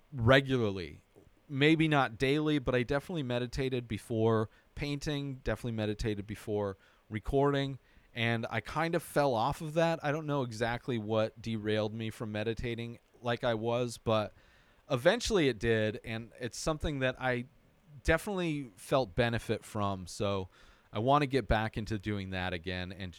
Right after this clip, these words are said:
those are the main things that I wanna start implementing into my routine. And that's pretty, you know, I, as far as my diet,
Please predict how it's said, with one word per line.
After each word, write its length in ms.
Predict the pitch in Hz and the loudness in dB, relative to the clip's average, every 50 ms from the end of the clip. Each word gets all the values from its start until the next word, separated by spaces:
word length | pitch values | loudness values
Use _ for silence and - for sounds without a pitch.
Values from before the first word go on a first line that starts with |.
| - 101 | -6 0
those 220 | 120 123 143 139 | 2 2 4 4
are 60 | 147 139 | 2 2
the 100 | 131 117 | 0 0
main 400 | 104 107 107 104 104 107 104 92 | 0 0 -2 -2 -2 -4 -4 -6
things 360 | - - 107 95 95 90 87 | -6 -6 -6 -6 -6 -6 -8
that 100 | 95 90 | -6 -4
I 20 | 92 | -4
wanna 240 | 92 92 92 90 | -4 -4 -4 -6
start 320 | 87 - - 104 95 90 95 | -6 -4 -4 -2 -2 -2 -4
implementing 640 | 101 92 - 104 95 92 90 87 - - 95 90 90 | -6 -8 -8 -8 -8 -6 -8 -8 -8 -8 -10 -10 -10
into 220 | 90 85 - 95 | -12 -14 -12 -10
my 160 | 92 87 87 | -8 -8 -6
routine. 600 | 87 82 87 90 85 - - 95 90 90 90 87 - _ _ _ _ _ _ _ - | -6 -6 -6 -8 -8 -10 -10 -10 -10 -10 -10 -12 -14 _ _ _ _ _ _ _ -4
And 80 | 110 143 | 0 0
that's 160 | 185 208 - | 0 0 0
pretty, 420 | - 180 185 165 123 127 120 110 - - | 0 0 0 0 0 0 -2 -4 -6 -6
you 140 | 151 139 117 | -6 -4 -4
know, 200 | 110 110 113 - | -4 -4 -6 -10
I, 100 | - 101 - - - - - _ _ - | -12 -16 -18 -20 -20 -20 -20 _ _ -12
as 100 | - 131 | -12 -10
far 200 | - - 196 180 | 0 4 6 6
as 120 | 180 160 143 | 6 6 4
my 140 | 165 156 143 | 2 2 2
diet, 480 | 123 135 120 127 139 135 131 131 117 | 0 -2 0 2 2 2 2 0 -2